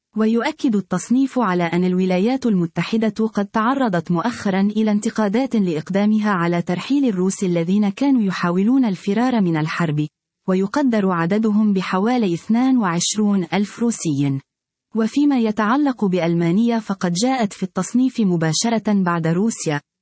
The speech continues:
بإجمالي عدد مهاجرين يبلغ خمسمائة وأربعون، مائتان وثلاثة مهاجرًا، وفي الفترة الممتدة من سنة ألف وثمانمائة وأربعون وإلى غاية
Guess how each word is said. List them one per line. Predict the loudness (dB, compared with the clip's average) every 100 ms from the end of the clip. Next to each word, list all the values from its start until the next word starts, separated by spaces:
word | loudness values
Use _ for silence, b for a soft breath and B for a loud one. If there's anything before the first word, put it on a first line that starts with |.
| -4
بإجمالي | -2 0 2 2 2 2 2
عدد | 2 0 0
مهاجرين | 2 2 2 0 0 0 2 2
يبلغ | 2 2 2 2 0
خمسمائة | 0 -2 0 0 0 0
وأربعون، | 0 0 0 -2 -2 -2 -2 -2 _ _ _ -4
مائتان | -2 -2 0 2 2
وثلاثة | 0 0 0 0 0 0
مهاجرًا، | 2 2 0 -2 -2 -2 -4 _ _ _ -4
وفي | -2 -2
الفترة | -2 -4 -4 -2 0
الممتدة | 0 0 0 0 -2 -2
من | -2 0
سنة | -2 -2 -2 -2 -6 -4
ألف | -2 -2 -4
وثمانمائة | -4 -2 0 2 2 2 0 0
وأربعون | 0 0 0 0 2 2
وإلى | 2 0 0 0
غاية | 0 0 0